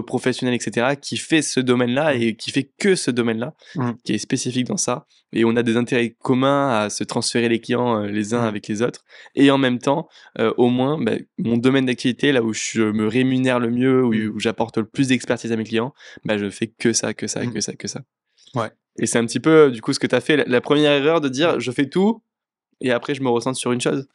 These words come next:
Speaker 2: Ouais, c'est ça. En fait, euh, je me suis dit, déjà, en... quand j'ai commencé, euh, bah, tout ce qui était digital, tout ça, en deux mille seize, deux mille dix-sept, c'était très commun de... d'être généraliste.
Speaker 1: Ok.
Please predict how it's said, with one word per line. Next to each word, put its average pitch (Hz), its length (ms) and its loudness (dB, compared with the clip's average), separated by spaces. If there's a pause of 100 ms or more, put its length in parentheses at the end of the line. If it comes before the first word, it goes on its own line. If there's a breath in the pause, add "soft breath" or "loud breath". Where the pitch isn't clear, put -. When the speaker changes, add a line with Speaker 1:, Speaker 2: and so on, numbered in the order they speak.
(340 soft breath)
Speaker 2:
Ouais, 123 240 2
c'est 127 140 -8
ça. 127 140 2
En 120 40 -2
fait, 156 280 -2
euh, 127 240 0
je 110 100 -4
me 123 60 -2
suis - 200 -6
dit, 160 360 -4
déjà, 127 540 -2
en... 113 480 -6 (580)
quand 131 140 0
j'ai 120 140 -2
commencé, 139 460 0
euh, 120 120 0
bah, 113 160 -4
tout - 140 -20
ce - 60 -12
qui 123 100 -4
était 123 140 -2
digital, 117 380 -4
tout - 60 -16
ça, 143 120 -2
en 135 40 0
deux 113 120 -4
mille 117 120 -4
seize, 135 240 -2
deux 123 100 -6
mille 117 100 -2
dix-sept, 147 460 -2
c'était - 220 -8
très - 260 -6
commun 139 540 -2
de... 110 400 -4
d'être 113 180 -4
généraliste. 123 640 -2
Speaker 1:
Ok. 127 220 2